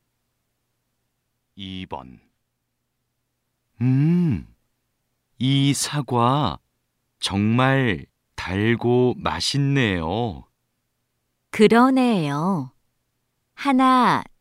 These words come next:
Speaker 2: 더 깎을까요?
Speaker 1: 네, 좋아요. 수미 씨는 먹고 있어요. 제가 할게요.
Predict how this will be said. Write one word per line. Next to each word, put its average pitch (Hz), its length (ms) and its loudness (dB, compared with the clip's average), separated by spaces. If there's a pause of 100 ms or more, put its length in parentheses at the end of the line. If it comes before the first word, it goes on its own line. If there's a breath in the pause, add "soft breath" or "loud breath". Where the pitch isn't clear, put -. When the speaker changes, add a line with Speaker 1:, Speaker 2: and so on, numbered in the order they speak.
Speaker 2:
더 190 540 0 (200)
깎을까요? 254 1160 -4 (1080)
Speaker 1:
네, 107 600 2 (560)
좋아요. 104 880 0 (960)
수미 196 440 4
씨는 156 760 2 (280)
먹고 143 720 0
있어요. 92 920 -2 (760)
제가 113 540 2
할게요. 90 960 -6